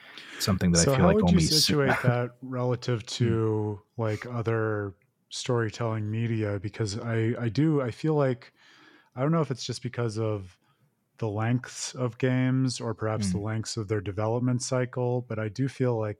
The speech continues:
Speaker 2: that's relatively rarer than you might get in something like a novel series or a T V series or what have you. And I know that one of the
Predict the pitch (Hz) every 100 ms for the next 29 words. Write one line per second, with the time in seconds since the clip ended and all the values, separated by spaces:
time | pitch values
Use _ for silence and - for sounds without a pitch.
0 | - 107 104 - - _ _ _ _ _
1 | 120 120 120 - 110 101 104 101 104 107
2 | 110 101 101 101 101 98 95 98 - 104
3 | 101 92 - 101 107 101 98 98 - -
4 | _ _ _ _ _ 107 104 101 98 98
5 | - - 101 101 98 98 98 95 - 110
6 | 98 98 95 92 104 101 113 104 107 -
7 | 113 107 104 98 104 101 104 101 101 98
8 | 101 101 104 104 104 101 104 110 104 104
9 | 107 107 95 110 98